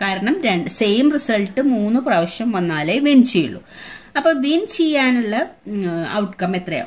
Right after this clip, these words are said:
ഇത് രണ്ടും മാത്രമേ ഉള്ളൂ. അപ്പൊ നമ്മളോട് ചോദിച്ചിരിക്കുന്നത് ലോസ് ചെയ്യാനുള്ള പ്രോബബിലിറ്റിയാണ്. അപ്പൊ ലോസ് ചെയ്യാനുള്ള പ്രോബബിലിറ്റിക്ക്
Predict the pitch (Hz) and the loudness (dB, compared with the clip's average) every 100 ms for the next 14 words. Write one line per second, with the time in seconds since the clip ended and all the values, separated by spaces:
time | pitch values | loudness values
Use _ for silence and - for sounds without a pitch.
0 | - 214 208 254 202 160 143 175 208 185 | -4 -2 0 2 2 0 -2 -2 -2 -2
1 | - 131 90 - - - _ _ _ _ | -4 -6 -8 -14 -20 -20 _ _ _ _
2 | - 262 330 - - 262 277 294 320 403 | -8 0 0 -2 -6 0 2 4 2 -2
3 | - 220 208 220 320 262 226 180 170 180 | -2 0 0 0 -2 -2 -4 -4 -2 -2
4 | 190 165 196 208 311 262 214 165 151 135 | -2 -2 -4 -4 -4 -2 0 0 -2 -6
5 | - 262 160 127 143 131 - 113 120 - | -2 -2 -2 -4 -6 -8 -8 -10 -10 -18
6 | - - - 320 294 262 285 - 330 302 | -20 -12 -2 2 2 2 0 -2 -2 0
7 | 294 294 294 269 240 247 233 247 269 - | -2 -2 -2 -2 0 -2 -2 -2 -4 -6
8 | 269 | -8